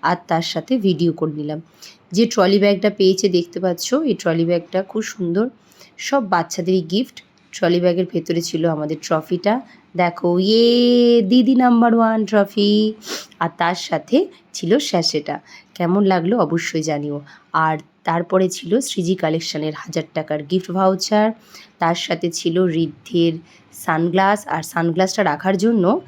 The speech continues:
একটা ছিল গাড়ি, গাড়ি কভার, ঠিক আছে। তারপরে ছিল, আহ, রিস্ট ওয়াচ, যেটা সবটাই ঋদ্ধির ছিল, টাইটানের ছিল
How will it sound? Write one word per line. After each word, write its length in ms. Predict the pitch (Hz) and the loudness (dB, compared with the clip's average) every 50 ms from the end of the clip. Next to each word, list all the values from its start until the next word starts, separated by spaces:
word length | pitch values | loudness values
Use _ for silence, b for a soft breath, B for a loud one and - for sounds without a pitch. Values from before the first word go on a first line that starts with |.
| B B B _ | B B B _
একটা 280 | - 165 165 - - 202 | -4 -4 -4 -2 -2 -2
ছিল 320 | 202 - - 254 175 240 311 349 370 - _ _ _ _ _ _ _ _ _ - 175 - | -2 -4 -6 -2 -2 -2 0 -2 -6 -10 _ _ _ _ _ _ _ _ _ -12 -8 -2
গাড়ি, 420 | - 160 156 165 170 185 180 156 147 - - _ - 165 156 - | 0 0 0 2 2 0 0 -2 -4 -10 -16 _ -12 -8 -4 -2
গাড়ি 360 | 156 151 160 170 180 180 170 | -2 0 0 -2 -4 -4 -4
কভার, 560 | - - 165 160 151 160 160 156 151 147 147 147 147 - b b b b b b _ _ - | -4 -2 -2 -2 -2 -2 -4 -2 -4 -4 -6 -8 -12 -18 b b b b b b _ _ -4
ঠিক 180 | 220 214 220 | -4 -2 -2
আছে। 280 | 320 311 311 - 170 156 B B B B B _ | -4 -6 -6 -6 -8 -10 B B B B B _
তারপরে 460 | - 202 202 202 - 240 233 226 226 | -2 -2 -2 0 0 0 2 2 2
ছিল, 320 | 220 - - 160 156 180 | 0 -2 -4 -2 0 0
আহ, 960 | 240 349 - - _ _ _ _ _ _ 170 165 160 160 156 156 160 160 160 170 | -2 -2 -6 -10 _ _ _ _ _ _ -2 0 0 0 -2 -2 -4 -4 -4 0
রিস্ট 380 | 170 180 190 175 - - - | 0 0 0 0 -2 -4 -4
ওয়াচ, 360 | 165 151 147 143 147 - - - _ _ - | -4 -4 -4 -4 -8 -12 -12 -14 _ _ -6
যেটা 460 | 165 165 180 170 175 190 185 202 220 220 B B B B B _ _ - - - | -2 -2 -2 -2 0 0 0 0 0 -4 B B B B B _ _ -20 -16 -12
সবটাই 500 | - - - 226 208 196 - 285 294 302 | -10 0 0 0 0 2 2 2 4 4
ঋদ্ধির 300 | 254 220 185 160 165 196 - | 4 4 2 2 -2 -2 -4
ছিল, 280 | - - 180 175 214 233 | -2 -4 0 0 0 0
টাইটানের 520 | 233 208 170 160 165 165 180 165 180 180 175 | 2 0 0 0 0 0 0 0 0 -2 -2
ছিল 280 | - - 170 165 233 | -4 -6 -6 -6 -6